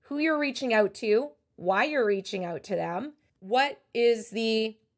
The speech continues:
degree of relationship that you already have with them.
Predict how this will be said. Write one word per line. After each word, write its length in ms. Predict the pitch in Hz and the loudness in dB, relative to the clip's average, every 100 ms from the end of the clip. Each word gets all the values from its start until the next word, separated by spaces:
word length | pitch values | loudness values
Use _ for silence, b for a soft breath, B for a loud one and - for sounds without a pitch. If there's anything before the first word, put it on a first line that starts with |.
| - 185 | -14 -4
degree 460 | 226 165 202 247 | -4 -2 0 2
of 160 | 254 202 | 2 2
relationship 720 | 208 220 285 262 - 240 226 | 0 2 -2 -4 -2 -2 -2
that 80 | - | -4
you 220 | 190 190 - | -6 -6 -2
already 420 | 196 254 277 214 | 0 2 2 0
have 580 | 208 190 170 185 262 - - | -2 -4 -6 -4 -6 -8 -8
with 360 | 180 202 202 | -2 -2 0
them. 400 | 190 180 202 302 | 2 2 2 -4